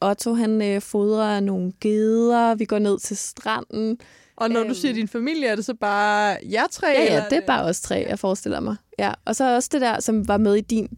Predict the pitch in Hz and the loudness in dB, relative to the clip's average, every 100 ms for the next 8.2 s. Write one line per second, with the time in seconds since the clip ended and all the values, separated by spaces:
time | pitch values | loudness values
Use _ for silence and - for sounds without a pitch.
0 | - - 247 302 226 202 254 254 233 214 | -10 -4 -2 -2 -2 0 0 0 -2 0
1 | 196 - 196 190 196 202 - 151 185 190 | 0 0 0 2 2 2 0 -2 0 -2
2 | - - 190 202 - - - 226 208 196 | 0 0 -2 -4 -12 -6 -2 -2 -2 -2
3 | 190 - 214 196 190 185 - 180 175 190 | -4 -4 0 2 2 0 0 0 2 0
4 | - 202 180 175 196 185 175 180 180 180 | 0 -2 0 0 0 2 2 2 2 2
5 | 208 202 - - 196 - 196 - 185 180 | 0 0 0 0 -2 -2 -4 -2 -2 0
6 | 185 190 190 - 202 196 190 190 196 - | -2 0 0 -2 -2 -2 -2 -4 -6 -14
7 | - 269 277 302 320 294 269 294 277 - | -10 -6 -4 -2 -4 -4 -8 -8 -8 -6
8 | 247 226 | -8 -8